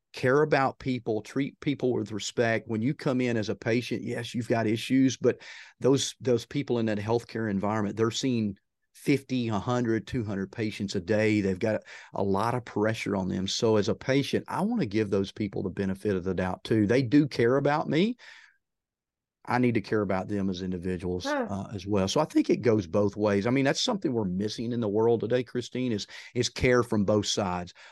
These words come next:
Speaker 2: Yeah.
Speaker 1: Oftentimes, as the, as the customer, I expect you to be perfect,
Speaker 2: <clears throat>
Speaker 1: and I can be any way I want to. And we, we have a real problem in our world with that today. So I, I just, I, I like to speak to both sides of that.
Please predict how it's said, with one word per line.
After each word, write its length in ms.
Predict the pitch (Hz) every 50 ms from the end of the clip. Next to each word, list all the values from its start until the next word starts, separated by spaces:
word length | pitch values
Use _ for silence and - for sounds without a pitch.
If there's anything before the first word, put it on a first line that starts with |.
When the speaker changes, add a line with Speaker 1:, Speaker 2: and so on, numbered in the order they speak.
| - - -
Speaker 2:
Yeah. 60 | 113
Speaker 1:
Oftentimes, 600 | 139 151 - - 156 - - 135 127 123 117 107
as 60 | 123 98
the, 140 | 117 113 -
as 160 | - 123 113 -
the 100 | 117 101
customer, 540 | - - 135 135 131 - - 104 101 104
I 80 | 117 139
expect 560 | 127 101 - - - 139 123 110 - - -
you 420 | 139 147 147 139 120 113 110 104 98 - - - _ -
to 100 | - 113
be 360 | 104 92 120 135 156 156 131 - _ -
perfect, 600 | - - 160 156 - - 123 120 120 - _ -
Speaker 2:
<clears throat> 380 | 214 220 226 - 330 - - -
Speaker 1:
and 360 | 110 110 110 107 104 107 101 - _ _ _ _ _ -
I 160 | 107 117 127
can 180 | - - 117 107
be 220 | 117 117 110 110
any 140 | 113 113 107
way 220 | 104 107 101 98
I 60 | 92
want 300 | 92 95 104 110 110 104 -
to. 360 | - 107 98 92 92 92 95 - -
And 180 | 107 101 98
we, 380 | 107 117 127 131 120 110 101 -
we 140 | - 117 131
have 180 | 170 196 226 220
a 80 | 208
real 220 | 175 160 175 165 -
problem 440 | - - 110 110 120 - 107 107
in 80 | 101 95
our 140 | 92 90 87
world 400 | 87 87 92 95 92 87 87 95
with 140 | 87 85 -
that 200 | - 92 95 -
today. 340 | 95 87 95 92 90 92
So 160 | 95 - - 113
I, 220 | 131 135 117 127
I 20 | 143
just, 200 | 156 147 - - -
I, 200 | 131 135 135 -
I 60 | - 127
like 200 | 143 139 131 -
to 80 | 113
speak 300 | - - - 120 101 -
to 80 | - 95
both 200 | 90 95 92 87
sides 380 | - - 87 90 92 95 82
of 120 | 92 85 82
that. 280 | 90 87 87 87 -